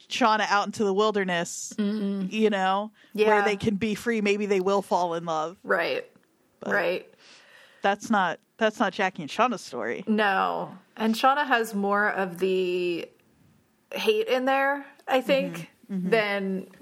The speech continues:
Speaker 2: we're being led to believe in the beginning. Although we do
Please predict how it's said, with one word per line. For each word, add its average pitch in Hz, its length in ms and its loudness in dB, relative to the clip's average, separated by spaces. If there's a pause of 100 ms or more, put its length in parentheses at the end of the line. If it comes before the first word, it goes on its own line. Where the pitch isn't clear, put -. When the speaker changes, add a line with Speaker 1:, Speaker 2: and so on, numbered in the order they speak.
(140)
Speaker 2:
we're 208 320 0
being 185 260 -2
led 180 240 0
to 196 140 -4
believe 190 320 -2
in 180 80 -4
the 180 80 -6
beginning. 190 340 -2
Although 277 220 2
we 349 160 0
do 466 120 0